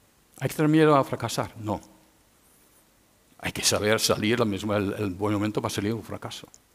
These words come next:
eso sí. Pero es una experiencia, y de experiencias se ayuda para futuros proyectos.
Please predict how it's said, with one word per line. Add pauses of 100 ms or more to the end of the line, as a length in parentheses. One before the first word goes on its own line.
(120)
eso
sí. (840)
Pero
es
una
experiencia, (260)
y
de
experiencias
se (1160)
ayuda
para
futuros
proyectos.